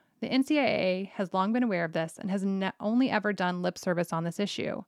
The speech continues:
So I wasn't surprised last week by the N C A A's decision, but I was disappointed and I was deeply sad. I think for a lot of people, these cases exist in some abstract space. Like, you might know some details, you might even remember some names.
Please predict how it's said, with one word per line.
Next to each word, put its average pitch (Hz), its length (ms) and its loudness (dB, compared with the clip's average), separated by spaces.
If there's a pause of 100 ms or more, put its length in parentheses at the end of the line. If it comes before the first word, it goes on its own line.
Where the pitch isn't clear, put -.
(720)
So - 180 2
I 208 40 6
wasn't 269 300 4
surprised - 760 -2 (140)
last 202 280 -2
week 180 120 -2
by 185 140 0
the 175 100 -2
N 185 140 -4
C 185 180 -4
A 175 260 -2
A's 165 100 -8
decision, 185 600 -6 (380)
but 208 100 0
I 214 40 4
was 240 240 4
disappointed 185 720 -4 (540)
and 208 120 2
I - 20 6
was 202 140 4
deeply 196 280 -2
sad. - 460 -2 (800)
I 220 100 4
think 240 180 6
for 269 140 6
a 254 60 10
lot 240 120 10
of 226 60 0
people, 220 320 0
these 196 160 2
cases 226 420 0
exist 196 360 -2
in 196 80 -2
some 190 180 -4
abstract 180 460 -2
space. - 560 -8 (260)
Like, 190 320 2 (160)
you 214 140 0
might 226 180 4
know 247 160 2
some 262 260 6
details, 262 640 6
you 208 60 2
might 185 160 2
even 185 160 4
remember 180 240 2
some 196 260 -4
names. 240 500 2